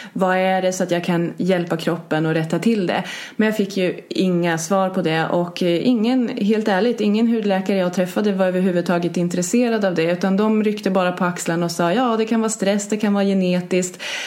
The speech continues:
eh, det kan vara hormonellt, vet inte. Men här har du receptbelagda krämer som du kan smörja dig med,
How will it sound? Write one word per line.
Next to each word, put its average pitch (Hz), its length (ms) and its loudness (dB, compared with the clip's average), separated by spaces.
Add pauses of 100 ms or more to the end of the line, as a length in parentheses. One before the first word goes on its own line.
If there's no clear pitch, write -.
(160)
eh, 202 100 2 (340)
det 196 140 2
kan 190 140 2
vara 175 100 2
hormonellt, 170 560 0
vet 170 280 0
inte. 165 240 -2
Men 202 160 2
här 240 220 2
har 202 240 2
du 185 100 0
receptbelagda 175 640 -2
krämer 240 600 0 (260)
som 202 160 -2
du 190 80 -2
kan 190 140 0
smörja 240 320 2
dig 233 100 2
med, 226 220 2